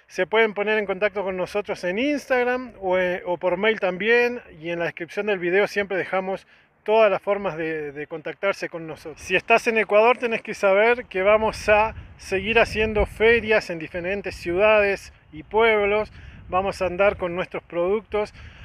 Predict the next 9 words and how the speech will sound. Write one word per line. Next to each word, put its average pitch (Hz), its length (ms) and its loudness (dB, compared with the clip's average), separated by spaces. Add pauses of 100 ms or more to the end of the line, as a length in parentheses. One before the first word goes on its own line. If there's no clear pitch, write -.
(140)
hasta 214 380 4
lograr 202 480 4
ese 202 260 -4
gran 208 220 2
objetivo 208 640 -4
que 175 180 -6
tenemos 196 580 -2
de 165 120 -6
juntar 180 540 0